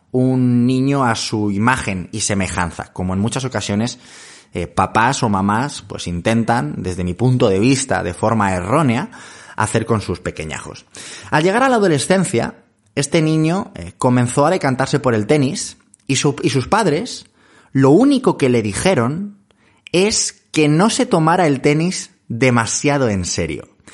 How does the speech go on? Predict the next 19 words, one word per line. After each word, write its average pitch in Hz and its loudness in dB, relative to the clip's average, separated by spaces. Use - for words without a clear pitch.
Incluso, 131 0
para 120 -2
que 120 0
te 131 -2
hagas 170 -2
una 165 0
idea, 113 0
durante 117 2
los 113 0
partidos, 175 0
la 110 0
madre 139 2
se - -4
iba 107 2
a 110 -4
charlar 107 -2
con 107 0
sus 101 -6
amigas 131 -2